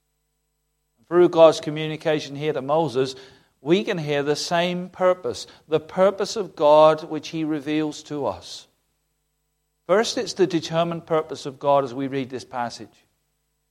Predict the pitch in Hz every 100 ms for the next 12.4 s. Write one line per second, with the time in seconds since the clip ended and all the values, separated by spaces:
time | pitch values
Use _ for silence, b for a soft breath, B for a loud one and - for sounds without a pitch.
0 | _ _ _ _ 170 202 214 180 190 180
1 | 170 143 190 208 185 139 131 120 92 _
2 | _ _ _ _ 156 139 143 131 170 160
3 | 156 123 107 - 135 123 113 131 120 135
4 | - _ _ _ _ _ _ _ _ _
5 | _ _ 123 170 165 151 147 143 143 -
6 | 139 135 - 147 131 - 147 143 - 135
7 | 123 107 - _ _ _ _ _ _ _
8 | - 135 143 139 151 147 151 143 151 139
9 | 131 135 135 139 143 - 127 127 123 _
10 | - 135 127 117 - - - _ 120 120
11 | 113 110 b b _ 143 120 101 113 113
12 | 120 98 -